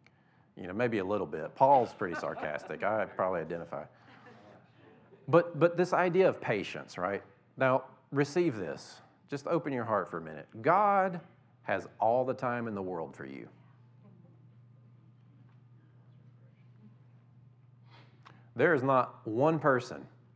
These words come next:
that's more important to him than you are. He is patience. He will sit with you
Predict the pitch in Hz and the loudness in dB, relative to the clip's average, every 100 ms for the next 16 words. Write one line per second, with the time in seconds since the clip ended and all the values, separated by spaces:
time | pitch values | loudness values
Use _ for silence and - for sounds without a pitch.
0 | - - - - _ 107 95 113 123 123 | -20 -20 -20 -20 _ -12 -6 0 2 2
1 | 123 117 92 - 90 98 82 76 - - | 2 2 0 -12 -10 -10 -10 -14 -18 -20
2 | - - - 104 92 90 82 71 71 - | -20 -20 -18 -10 -10 -8 -10 -10 -12 -16
3 | _ _ _ _ _ _ _ _ _ - | _ _ _ _ _ _ _ _ _ -20
4 | _ _ _ _ _ _ _ _ _ _ | _ _ _ _ _ _ _ _ _ _
5 | _ _ _ _ _ - 151 165 170 156 | _ _ _ _ _ -2 0 0 -2 -6
6 | - _ _ - 139 131 92 71 - _ | -14 _ _ 0 2 2 0 -8 -20 _
7 | _ _ _ - - 87 - - - - | _ _ _ -8 -6 -6 -10 -16 -18 -20
8 | - _ _ _ _ _ _ _ _ _ | -20 _ _ _ _ _ _ _ _ _
9 | _ _ _ _ _ _ _ _ _ _ | _ _ _ _ _ _ _ _ _ _
10 | _ _ _ _ _ _ _ _ _ _ | _ _ _ _ _ _ _ _ _ _
11 | _ _ _ _ - 82 _ _ _ _ | _ _ _ _ -20 -20 _ _ _ _
12 | _ _ _ - 160 180 185 - 135 113 | _ _ _ -4 -2 -2 -8 -8 -6 -6
13 | - - 135 117 95 90 78 | -4 -2 -2 -2 -8 -8 -12